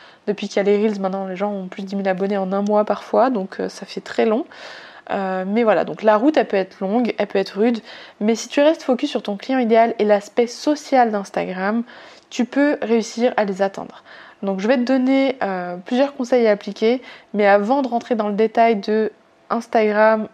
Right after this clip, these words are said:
euh, les good practices, n'oublie pas de ne pas mettre tous tes œufs dans le même panier. Instagram, c'est un outil de plus pour ton business, c'est pas censé être ta seule plateforme, d'accord ? Donc si un jour Instagram bug, et c'est déjà arrivé,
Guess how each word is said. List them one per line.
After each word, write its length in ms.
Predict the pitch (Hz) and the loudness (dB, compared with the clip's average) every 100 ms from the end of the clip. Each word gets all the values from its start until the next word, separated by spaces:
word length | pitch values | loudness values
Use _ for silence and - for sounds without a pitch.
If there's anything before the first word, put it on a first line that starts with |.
| _ | _
euh, 400 | 190 185 180 180 | -8 -6 -8 -8
les 520 | 185 190 214 214 180 180 | -6 0 2 2 0 -4
good 280 | 180 214 214 | -6 -6 -6
practices, 720 | - 202 - 208 254 - - - - - _ | -2 -2 -2 -4 -4 -4 -16 -20 -20 -20 _
n'oublie 360 | 233 262 240 254 | 0 4 4 4
pas 200 | 269 285 | 4 4
de 100 | 220 | 2
ne 140 | 202 | 0
pas 220 | 196 254 240 | 0 0 2
mettre 240 | 247 240 | 0 -2
tous 140 | - | -4
tes 180 | 294 247 | 2 2
œufs 60 | 226 | 2
dans 100 | 214 | 0
le 60 | |
même 140 | 208 202 | -2 0
panier. 320 | 208 190 175 _ - - - - | -2 -2 -8 _ -20 -20 -20 -2
Instagram, 460 | 240 254 254 247 285 | 0 2 2 2 0
c'est 100 | 233 | -2
un 80 | 202 | -2
outil 240 | 202 - | -4 -2
de 80 | 208 | -4
plus 420 | 208 - 294 285 | -2 2 2 2
pour 200 | - 220 | -4 -4
ton 120 | - | -2
business, 560 | 208 190 175 214 - - - - _ | -4 -2 -2 -4 -6 -18 -20 -20 _
c'est 140 | 220 | 0
pas 140 | 269 | 0
censé 300 | 269 233 - | 0 -2 0
être 220 | 233 233 - - | 0 0 -10 -4
ta 140 | 196 | -2
seule 520 | 190 - - 254 240 - _ | -2 -10 2 2 4 -2 _
plateforme, 640 | 233 220 220 208 190 185 190 _ _ | 2 2 2 -2 -2 -4 -12 _ _
d'accord ? 340 | 190 196 214 208 | -4 2 2 2
Donc 160 | 190 | -4
si 140 | - 254 | -2 0
un 80 | |
jour 160 | 240 240 | 2 0
Instagram 500 | 214 - 208 208 196 - | 0 -2 0 -2 -4 -8
bug, 320 | 190 208 220 - | 0 2 2 -4
et 40 | |
c'est 180 | - 190 | -8 -2
déjà 280 | 208 214 220 | 0 0 -2
arrivé, 400 | 196 190 180 | -2 -4 -6